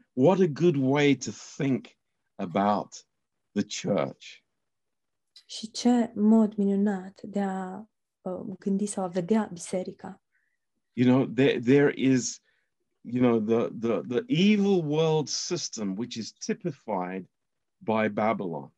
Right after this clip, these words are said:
Speaker 2: Este vorba despre sistemul lumesc plin de rău demonic, care este, uh,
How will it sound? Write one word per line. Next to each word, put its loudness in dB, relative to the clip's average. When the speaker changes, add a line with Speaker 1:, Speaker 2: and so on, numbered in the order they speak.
Speaker 2:
Este -4
vorba 0
despre -6
sistemul 2
lumesc -2
plin 2
de 2
rău 2
demonic, -4
care -6
este, -4
uh, -6